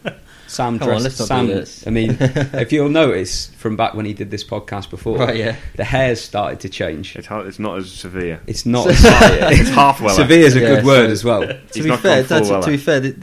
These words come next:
Speaker 1: th-,
Speaker 2: So
Speaker 1: this
Speaker 2: he's
Speaker 1: is,
Speaker 2: gone,
Speaker 1: this is long
Speaker 2: he's gone
Speaker 1: now.
Speaker 2: from looking like Paul Weller to an elf, I always think.
Speaker 1: <laughs> Brilliant. <laughs>
Speaker 3: Well, it is Christmas.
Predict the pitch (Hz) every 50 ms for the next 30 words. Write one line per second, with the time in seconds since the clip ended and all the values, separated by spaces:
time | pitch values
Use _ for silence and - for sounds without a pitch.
0 | - _ _ _ _ _ _ - 139 143 135 123 120 117 - 156 135 131 127 -
1 | - 127 113 123 139 131 117 107 143 - 104 107 135 131 131 131 127 - 127 123
2 | 123 123 - - - - 131 127 127 131 120 107 98 - - 110 104 - - 120
3 | 113 107 98 - - - _ _ - - 90 90 85 82 76 80 - - - 80
4 | 107 104 - - - - 117 117 - _ - 127 - _ _ _ _ _ - 262
5 | 220 - - 240 - 120 104 95 98 98 101 - 147 - - - - - 151 127
6 | 202 180 - - 156 131 - 131 120 - 123 107 113 - - 107 110 123 107 104
7 | 104 113 107 - - 85 85 92 - -